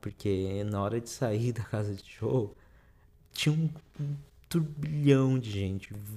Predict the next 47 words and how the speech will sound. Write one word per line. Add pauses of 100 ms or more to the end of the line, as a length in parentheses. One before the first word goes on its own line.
Não
sei
quantas
pessoas
tinham
ali,
porque
eu
sou
péssimo
pra
fazer
essas
contas. (520)
Mas
tinha
muita
gente
saindo
do
show
em
um
lugar
que
parecia
assim
tão,
tão
pequenininho. (640)
Mas
foi
uma
experiência
legal. (520)
E
todas
essas
coisas,
elas
também
tomam
tempo,
né? (600)
Então,
eu
f-,